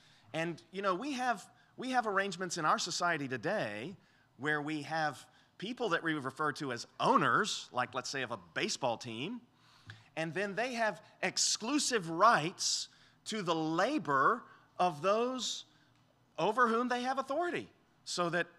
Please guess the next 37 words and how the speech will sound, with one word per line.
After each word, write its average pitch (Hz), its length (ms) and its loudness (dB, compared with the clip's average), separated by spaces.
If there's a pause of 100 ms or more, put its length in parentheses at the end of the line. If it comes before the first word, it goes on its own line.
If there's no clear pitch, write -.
(220)
people 127 240 -8
like 156 300 0
Jose 160 280 -4
Altuve 170 680 0
can't 151 200 -6
go 165 120 -2
play 165 200 0
for 190 120 -6
the 208 60 2
Yankees. 226 380 -2
He's 120 140 -12
gotta 131 220 0
play 165 160 -4
for 214 100 -10
the 214 80 -6
Astros. 185 640 -4 (520)
And, 170 280 -2 (400)
and 156 220 -2 (120)
he's 170 320 -6 (560)
compensated 214 680 4
very 185 440 -2
generously 196 680 -4 (200)
for 156 240 0
that 131 220 2
arrangement. 117 500 -4 (1300)
So, 180 400 0 (580)
uh, 143 260 6
I 180 100 12
think 240 440 -2
that 180 200 2
if 185 180 -2
we 185 120 -2
look 196 360 0
past 262 560 2
the 220 80 2
surface 226 680 4
here, 127 560 -2